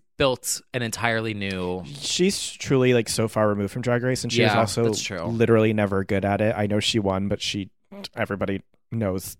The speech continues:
Speaker 2: that that was a highly contested win. I think she's not good at Drag Race. She's just an incredible personality outside of it.
Speaker 1: Right.
Speaker 2: Whereas, and I guess Bianca sort of is. She's never even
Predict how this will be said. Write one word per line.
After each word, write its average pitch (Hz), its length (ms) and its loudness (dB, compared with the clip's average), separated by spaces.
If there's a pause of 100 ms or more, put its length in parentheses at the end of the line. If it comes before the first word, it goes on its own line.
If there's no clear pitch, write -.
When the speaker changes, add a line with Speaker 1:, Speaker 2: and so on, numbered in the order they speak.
Speaker 2:
that 101 160 -6
that 98 160 -2
was 95 120 -6
a 98 40 -12 (180)
highly 101 260 -4
contested 90 440 -10
win. 95 280 -4 (260)
I 143 80 4
think 165 180 2
she's 214 200 0
not 120 260 0
good 117 120 0
at 107 100 0
Drag 107 240 0
Race. 98 120 -2
She's - 180 -4
just 110 260 -2
an 101 60 -6
incredible 101 640 -2
personality 98 520 -4
outside 95 380 -6
of 101 80 -6
it. 127 160 2
Speaker 1:
Right. 98 280 -2 (120)
Speaker 2:
Whereas, 120 680 2 (200)
and 202 120 -2
I 202 60 0
guess 285 240 -2
Bianca 120 400 2
sort 90 260 -6
of 87 100 -8
is. 82 260 -10 (140)
She's 127 200 -4
never 123 200 2
even 95 380 -2